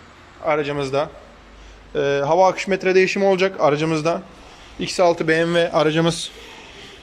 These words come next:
Evet, iki yüz yetmiş sekiz binde aracımız. Arkadaşlar şöyle sizlere göstereyim aracımızı. Arka balata da değişecek. Sökeceğiz birazdan. Ee, sökme işlemine başlıyoruz. Yol testinden geldik dedik arkadaşlar.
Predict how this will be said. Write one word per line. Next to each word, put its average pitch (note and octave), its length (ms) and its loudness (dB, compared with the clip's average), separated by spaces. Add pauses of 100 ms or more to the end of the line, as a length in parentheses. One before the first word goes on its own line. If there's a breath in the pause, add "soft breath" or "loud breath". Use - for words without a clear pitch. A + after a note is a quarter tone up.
(400)
Evet, D3 260 -2
iki - 200 -10
yüz F3 340 -8 (2250)
yetmiş D#3+ 260 -14
sekiz E3 340 -10
binde D#3 160 -6
aracımız. C#3 500 -8 (480)
Arkadaşlar C#3+ 520 -4 (400)
şöyle D3 200 -2
sizlere C#3+ 440 -4
göstereyim D3 480 -4
aracımızı. C#3+ 520 -4 (1000 loud breath)
Arka D3 260 0
balata D3+ 260 0
da D#3 100 -2
değişecek. D#3+ 400 -4
Sökeceğiz F3+ 500 -2
birazdan. E3+ 360 -2 (680 loud breath)
Ee, C#3 200 -4
sökme E3 320 -6
işlemine D#3 320 -2
başlıyoruz. E3 420 -2
Yol E3 160 0
testinden D3 400 -4
geldik D#3+ 320 -2
dedik E3+ 140 -2
arkadaşlar. E3 460 -4